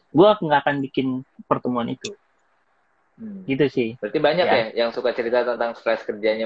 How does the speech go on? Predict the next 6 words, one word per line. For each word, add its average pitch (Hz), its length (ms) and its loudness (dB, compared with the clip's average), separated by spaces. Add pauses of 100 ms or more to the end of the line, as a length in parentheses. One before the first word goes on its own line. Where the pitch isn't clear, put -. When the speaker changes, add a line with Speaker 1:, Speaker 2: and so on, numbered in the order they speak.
Speaker 2:
mereka 104 320 -4
dong? 90 100 -18 (800)
Speaker 1:
Banyak 139 560 6
banget. 269 400 4 (320)
Dan 165 720 4
kadang-kadang 156 560 6